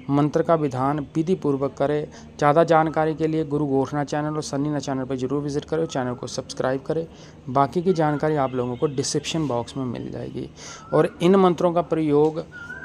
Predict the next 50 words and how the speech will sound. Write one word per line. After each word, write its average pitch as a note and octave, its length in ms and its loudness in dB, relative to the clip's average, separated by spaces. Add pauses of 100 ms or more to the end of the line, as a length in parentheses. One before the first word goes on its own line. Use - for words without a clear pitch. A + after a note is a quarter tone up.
योग्य F3 300 8
गुरुओं D3+ 280 2
के D#3+ 140 0
सानिध्य D3+ 400 0
में F3 140 2
गुप्त C#3+ 340 -2
रूप D#3 160 2
में D3+ 160 0
करा C3 220 2
जाता B2+ 300 -6
है। A#2 160 -10
ये B2 80 -4
मंत्र C3 340 0
इंटरनेट C3+ 480 0
पे C#3 140 0
जो C3+ 140 0
दिए C3 300 2
जाते C3 280 0
हैं, C3 160 -2
जो C3+ 120 2
विधान C#3 400 0
दिए C3+ 200 2
जाते B2 260 -4
हैं, D3+ 200 -6 (260)
उन D#3 80 2
विधानों B2+ 360 2
को C3+ 100 -6
समझना C3 420 -4
पड़ता A#2+ 300 -12
है। B2 60 -16 (360)
माता C3 320 0
काली C#3 320 2
को - 180 -10 (440)
तामसिक C#3+ 440 4
भोग C3+ 280 -2
देना, B2 200 -2
तामसिक C#3 480 2
भोग B2+ 200 -4
पे C3+ 100 0
चलने C3 320 -2
वाला A#2+ 200 -4
मंत्र। - 320 -10 (460)
इसमें E3 260 4
जितने E3 360 4
भी C#3+ 140 0 (360)
दुश्मन E3 380 6
के E3+ 120 4
ऊपर E3+ 280 6
मसान D3 360 0
मसाणी D3 520 -2